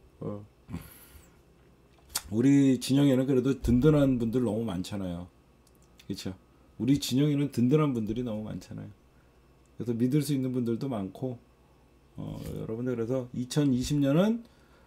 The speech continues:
아, 우리가 좀 자신감을 회복했으면 좋겠어요. 자신감도 회복하고 좀 웃는 일이 좀 많았으면 좋겠어요.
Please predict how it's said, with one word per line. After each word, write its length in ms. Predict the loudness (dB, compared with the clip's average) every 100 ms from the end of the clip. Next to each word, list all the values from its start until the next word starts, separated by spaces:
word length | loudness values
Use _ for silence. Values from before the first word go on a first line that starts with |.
| _ _
아, 80 | -8 -4
우리가 640 | -2 -2 -2 -4 -6 -10 -18 -14
좀 280 | -10 -8 -10 -16 _ _ _ _ _ _
자신감을 640 | -8 0 2 4 4 2 0
회복했으면 520 | 0 0 -2 -4 -4
좋겠어요. 340 | -6 -8 -10
자신감도 640 | -8 -8 -4 -4 0 0 0
회복하고 500 | -2 -2 -2 -2 0
좀 240 | 0 4
웃는 320 | 6 8 8
일이 200 | 6 4
좀 120 | 2
많았으면 440 | 0 -2 -4 -6 -8
좋겠어요. 440 | -10 -12 -10 -12